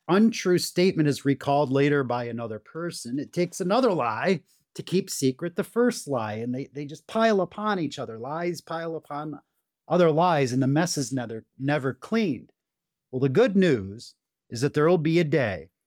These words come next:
when the victory of the Lamb is fully realized, and the sentence upon lies is executed and carried out. Now, the, now coming out of the mouths of believing Christians is the only thing that remains, and that's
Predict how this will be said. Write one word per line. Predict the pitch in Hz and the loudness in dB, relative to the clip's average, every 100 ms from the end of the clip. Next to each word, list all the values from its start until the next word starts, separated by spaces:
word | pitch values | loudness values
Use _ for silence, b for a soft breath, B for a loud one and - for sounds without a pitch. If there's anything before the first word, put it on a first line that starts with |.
| _ - | _ -2
when | 131 | 0
the | 127 | 2
victory | 151 160 151 156 | 0 0 -2 0
of | 156 | 0
the | 160 | 0
Lamb | 170 170 117 104 | 2 2 0 -4
is | 113 | -6
fully | - 160 156 139 | -6 0 2 2
realized, | 127 151 143 95 - - _ _ _ _ | 2 2 2 0 -6 -18 _ _ _ _
and | 147 | -4
the | 160 | -2
sentence | - 220 240 - 233 226 - | -2 0 0 4 2 2 -6
upon | - - 170 156 | -8 -6 -2 0
lies | 143 139 165 113 85 - - - | 0 0 0 0 -4 -14 -20 -18
is | 123 147 | -10 -8
executed | 156 - - 139 120 120 135 | -8 -10 -12 -6 -6 -6 -10
and | 135 | -12
carried | - 113 107 110 | -12 -12 -12 -10
out. | 160 127 - _ _ _ _ _ _ _ | -8 -8 -10 _ _ _ _ _ _ _
Now, | 120 143 | 0 2
the, | 151 147 _ _ _ _ | 2 0 _ _ _ _
now | 160 156 | -2 0
coming | 175 202 190 | 2 2 4
out | 185 175 | 4 4
of | |
the | 147 | 2
mouths | 143 180 180 139 | 2 2 2 0
of | 131 | -2
believing | 127 143 156 143 135 | -2 -2 -2 -4 -6
Christians | - 233 240 - 104 95 139 - _ _ _ - | -4 -4 -4 -6 -16 -14 -16 -18 _ _ _ -8
is | 131 127 | -6 0
the | 151 | 2
only | 175 165 | 4 2
thing | 160 143 | 2 0
that | 139 127 | 0 0
remains, | 147 185 233 147 98 90 | 0 2 2 2 -2 -8
and | 101 | -10
that's | 113 - - | -12 -14 -20